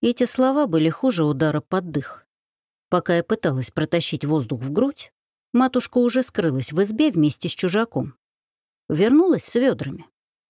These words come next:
«Замуж тебя все одно никто не возьмет. А так, может, хоть внуков на руках покачаю. На вот, за водой сходи». Я медленно выдохнула,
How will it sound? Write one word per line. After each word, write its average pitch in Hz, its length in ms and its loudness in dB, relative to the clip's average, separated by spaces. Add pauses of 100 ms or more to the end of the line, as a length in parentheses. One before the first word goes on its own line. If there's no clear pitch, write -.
(520)
«Замуж 247 540 2
тебя - 360 -6 (500)
все 330 340 2
одно 208 300 0
никто 254 320 2
не 156 140 2
возьмет. 175 600 -2 (720)
А 175 140 2
так, - 540 -4 (420)
может, 269 340 4
хоть 320 220 0
внуков 233 500 2
на 254 120 2
руках 254 360 -2
покачаю. - 600 -4 (760)
На 269 280 4
вот, - 280 -12 (280)
за 247 200 2
водой 254 340 2
сходи». 131 460 -8 (1160)
Я 170 180 2
медленно 180 520 4
выдохнула, 208 600 -2